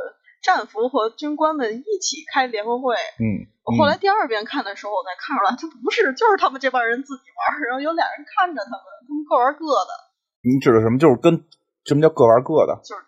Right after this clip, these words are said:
Speaker 1: 之后的情节不是他们开启了，
Speaker 2: 对，联欢，
Speaker 1: 开，开启了，
Speaker 2: 嗨，嗨，嗨皮了吗？
Speaker 1: 对，开启了 party 来吗？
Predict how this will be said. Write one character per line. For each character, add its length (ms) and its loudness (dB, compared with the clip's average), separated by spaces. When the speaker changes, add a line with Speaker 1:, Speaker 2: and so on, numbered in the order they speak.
Speaker 1:
之 120 -2
后 120 2
的 60 2
情 180 -6
节 120 0
不 120 -2
是 60 2
他 120 -4
们 140 -12
开 180 0
启 140 -4
了， 160 0
Speaker 2:
对， 160 6
联 160 10
欢， 160 10
Speaker 1:
开， 200 4
开 0 -
启 120 0
了， 80 4
Speaker 2:
嗨， 0 -
嗨， 80 2
嗨 140 6
皮 180 0
了 120 6
吗？ 60 4
Speaker 1:
对， 40 6
开 100 4
启 60 -4
了 120 -4
party 320 -2
来 300 2
吗？ 120 -2